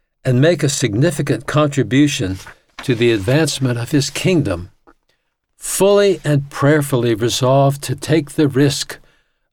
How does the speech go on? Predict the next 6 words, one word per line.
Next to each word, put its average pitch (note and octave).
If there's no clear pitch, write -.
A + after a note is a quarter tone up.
of B2+
actually E3
living C#3+
in C3
his A#2
kingdom. G2+